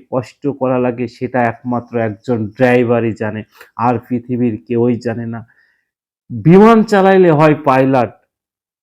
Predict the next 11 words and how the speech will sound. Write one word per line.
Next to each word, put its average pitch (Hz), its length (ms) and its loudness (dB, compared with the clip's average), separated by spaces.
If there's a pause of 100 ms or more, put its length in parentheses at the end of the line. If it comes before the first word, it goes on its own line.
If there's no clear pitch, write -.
(340)
হেলিকপ্টার 143 640 2
চালাইলেও 135 520 0
হয় 123 300 0
পাইলট, 117 340 0
যারা 131 180 4 (520)
গাড়ি 131 260 0
চালায় 127 360 -2 (100)
তারা 123 240 -2
হয় 120 260 -2
ড্রাইভার। 110 640 -2 (560)
বাংলাদেশে 175 760 4